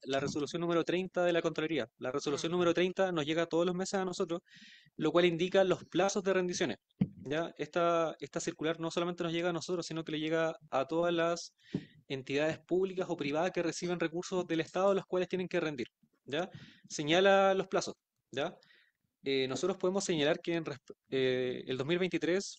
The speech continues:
fue un año que, como nunca, <laughs> los cuales estuvimos al día en cuanto a las rendiciones, ¿ya? De hecho, estuve in-, incluso imprimiendo algunos correos en los cuales señalábamos,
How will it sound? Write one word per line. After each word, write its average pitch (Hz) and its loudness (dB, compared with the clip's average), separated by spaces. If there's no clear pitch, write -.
fue 147 -2
un 147 2
año 175 2
que, 151 0
como 120 -6
nunca, 131 -8
<laughs> - -12
los 131 -4
cuales 160 4
estuvimos 160 0
al 139 0
día 143 0
en 160 -2
cuanto 175 -2
a - -4
las 170 -2
rendiciones, 156 -2
¿ya? 151 -2
De 139 -2
hecho, 156 -4
estuve 147 -2
in-, 135 -12
incluso 156 -2
imprimiendo 143 -2
algunos 147 -4
correos 143 2
en 139 -2
los 135 -2
cuales 170 0
señalábamos, 156 0